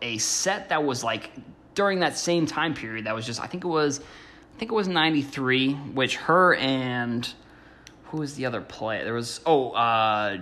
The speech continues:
Djokovic, I think, were two cards that were part of that same set that were rookie tennis cards, like, their first cards. Like, there are, there was a Sports Illustrated for Kids card, which I don't know,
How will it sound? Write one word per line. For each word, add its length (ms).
Djokovic, 720
I 80
think, 400
were 180
two 360
cards 480
that 120
were 80
part 320
of 100
that 180
same 300
set 360
that 140
were 180
rookie 500
tennis 380
cards, 320
like, 160
their 140
first 320
cards. 300
Like, 160
there 180
are, 460
there 80
was 80
a 60
Sports 520
Illustrated 540
for 100
Kids 440
card, 500
which 260
I 80
don't 100
know, 180